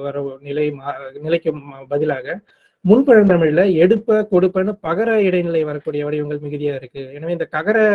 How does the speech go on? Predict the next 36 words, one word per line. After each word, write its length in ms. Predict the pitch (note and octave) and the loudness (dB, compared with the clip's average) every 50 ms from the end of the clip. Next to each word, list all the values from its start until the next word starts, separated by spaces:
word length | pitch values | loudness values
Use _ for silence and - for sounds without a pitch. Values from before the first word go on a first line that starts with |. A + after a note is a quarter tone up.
| G3 F#3+ F3 E3+ D#3+ | 4 2 2 0 -2
இடைநிலையோடு 640 | E3 E3 E3+ E3+ E3 E3 D#3+ D#3+ D#3 D#3+ E3 E3 E3 | -2 -4 -4 -2 -2 0 0 2 2 2 2 2 0
வருகின்ற 420 | D#3 D3+ D3+ D3 D3 D3 C#3+ C#3+ | 0 -2 -6 -10 -12 -14 -12 -12
வடிவங்கள் 360 | C#3 C#3+ D3+ D3+ D3+ D3+ C#3+ | -10 -8 -8 -8 -8 -8 -10
எல்லாம், 280 | C#3 C3 C3+ E3 G#3 A3 - _ _ _ _ _ _ _ - | -12 -12 -12 -14 -16 -16 -18 _ _ _ _ _ _ _ -16
அஹ், 140 | D#3+ D#3 D#3 | -14 -14 -6
பின்பழந்தமிழுக்கான 920 | D3+ G#3+ G#3 A3 G3+ G#3+ G#3+ G#3 G3 F3+ F3 E3+ E3 E3 E3+ D#3 D3+ D#3+ | -2 -2 0 2 2 2 2 4 2 2 2 0 -2 -4 -8 -8 -6 -6
சிறப்பு 340 | D#3+ D3+ - E3+ E3+ E3 E3 | -6 -2 0 -2 -2 -2 -2
கூறுகளாக 420 | - E3 D#3 D3 D3 D3+ D3 D3+ C#3+ | -6 -4 -4 -2 -4 -4 -4 -6 -6
நம்ம 180 | D3 C#3+ C#3+ | -10 -12 -12
கருதலாம் 420 | - D3 C#3+ C#3+ C#3 C#3 C#3 C3+ C#3 | -12 -8 -6 -6 -4 -4 -6 -8 -10
அப்படிங்கிற 360 | C#3 C#3 D3 C#3+ C#3+ C#3+ C#3+ C3+ | -12 -12 -10 -10 -8 -8 -10 -10
நிலையில 360 | C#3 C#3 C3+ C#3 C#3 C#3+ D3+ | -8 -8 -6 -6 -6 -6 -6
இந்த, 240 | D3 D3 C#3+ C#3+ C3+ - | -6 -6 -8 -10 -12 -10
அந்த 240 | C#3 C#3+ C#3+ C#3+ C#3 | -10 -10 -10 -12 -14
கட்டுரையில 480 | - C#3+ - - D3+ D3+ D3 D3 C#3+ C#3 | -14 -16 -10 -6 -4 -2 -2 -2 -2 -4
ஒரு 120 | C#3 C3+ | -4 -6
சில 160 | - C#3+ C3+ | -10 -14 -16
கருத்துக்களை 420 | C3 C3+ C3 - - C#3 C3+ C3 B2+ | -14 -14 -16 -14 -16 -16 -16 -16 -16
முன்வைக்கிறார். 440 | C3 C3 C3 B2 - - C3 C#3 _ _ _ _ _ _ _ _ | -20 -20 -20 -20 -20 -20 -20 -20 _ _ _ _ _ _ _ _
எனவே 140 | E3 F3+ G3 F#3+ | 4 6 8 10
இவர் 200 | F#3 F#3 G3 F#3 | 10 10 8 8
இந்த, 160 | F3+ F3 F3+ E3+ D#3+ D#3 D#3 C#3+ | 6 6 6 6 6 4 2 0
அஹ், 220 | C#3+ D3+ D3+ C#3+ C#3 | -2 -2 -2 -2 -2
வினையியல் 440 | C#3+ D#3 F3+ G3 G3+ G3+ G3+ F#3+ F3+ | -2 0 0 2 4 4 4 4 4
ஆய்வுகளின் 380 | F3 F3 F3 E3+ E3+ E3+ E3 | 4 4 2 2 0 -2 -4
முன்னோடின்ற 460 | D#3+ E3 F3+ F3+ F3 F3 F3 E3 D#3+ D3+ | -4 -2 -2 -2 -2 -2 -4 -6 -6 -8
நிலையில 360 | D3+ D3 D3+ D#3+ D#3+ E3 D#3+ | -8 -6 -6 -4 -4 -4 -4
இந்த, 180 | D#3+ D#3 D3+ D3 C#3+ C#3 _ _ | -4 -6 -8 -8 -10 -10 _ _
அஹ், 180 | D#3 C#3+ C3+ C3+ _ | -16 -16 -16 -16 _
கட்டுரையை 340 | D3+ C#3+ - D3 D#3 D3+ C#3+ | -20 -20 -12 -10 -8 -8 -8
நம்ம 180 | C3+ C3 B2+ - | -10 -16 -16 -14
பார்க்கிறோம். 420 | C3+ B2+ B2 - - C#3 F#3 G3+ - _ _ _ _ _ _ _ _ _ _ | -14 -14 -14 -18 -18 -18 -18 -18 -20 _ _ _ _ _ _ _ _ _ _
இவருடைய 320 | G3 G#3 B3+ B3 A3+ A3+ G#3 | 0 4 6 6 6 6 4
கட்டுரைகளை 500 | - F#3+ F#3 - C4 C4+ B3+ A#3+ G#3+ G#3 | 2 0 0 0 0 0 2 2 2 2
எல்லாம் 320 | G3+ G3 G3+ G#3 G#3 G3+ | 2 0 0 -2 -2 -2
தொகுத்து 420 | - G3 F3+ F3 F#3+ F3+ - G3+ | -2 -2 0 0 0 0 2 2